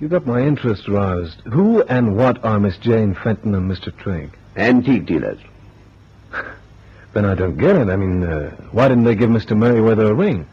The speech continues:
Speaker 2: You may well ask. Isn't it obvious that they wish to examine the clock unobserved?
Speaker 1: But, uh, I watched Trigg at work. He said he was looking for termites.
Speaker 2: Uh, that's not true. He wasn't looking for termites.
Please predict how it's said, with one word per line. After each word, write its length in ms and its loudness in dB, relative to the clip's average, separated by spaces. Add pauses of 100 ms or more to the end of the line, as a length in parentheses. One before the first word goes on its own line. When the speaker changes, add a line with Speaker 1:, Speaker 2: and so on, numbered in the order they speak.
(120)
Speaker 2:
You 200 2
may 300 4
well 240 4
ask. 560 0 (180)
Isn't 300 -4
it 100 2
obvious 460 4
that 120 -6
they 140 2
wish 240 2
to 80 -2
examine 480 2
the 80 0
clock 420 0 (140)
unobserved? 800 -4 (540)
Speaker 1:
But, 280 -4
uh, 220 0 (160)
I 160 0
watched 420 -2
Trigg 260 0
at 120 -2
work. 340 2 (280)
He 160 -2
said 200 4
he 120 4
was 100 0
looking 240 0
for 120 -6
termites. 540 -2
Speaker 2:
Uh, 300 0
that's 240 -2
not 220 0
true. 380 2
He 80 2
wasn't 360 2
looking 220 0
for 100 -2
termites. 760 0